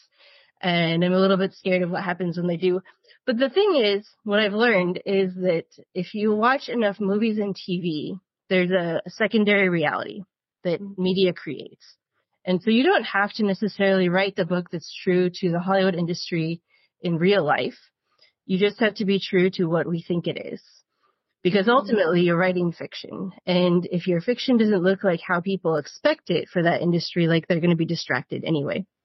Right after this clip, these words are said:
Speaker 1: And so I actually have a lot more research of what's true. This is especially true of, of Larissa, who's,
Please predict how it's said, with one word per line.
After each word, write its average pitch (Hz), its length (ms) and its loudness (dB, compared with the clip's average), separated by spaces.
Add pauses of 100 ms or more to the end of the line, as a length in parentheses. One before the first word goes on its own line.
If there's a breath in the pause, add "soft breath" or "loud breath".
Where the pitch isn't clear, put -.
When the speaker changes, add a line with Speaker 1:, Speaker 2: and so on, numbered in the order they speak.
(1120)
Speaker 1:
And 185 120 2
so 202 140 0
I 190 280 4
actually 226 300 2
have 180 260 2
a 175 80 4
lot 196 240 2
more 202 160 4
research 185 440 0
of 165 120 -2
what's 160 440 -4
true. 175 420 0 (520)
This 190 160 -2
is 202 140 2
especially 196 460 0
true 185 240 2
of, 165 160 0 (100)
of 170 180 -2
Larissa, 165 520 2
who's, 170 420 -4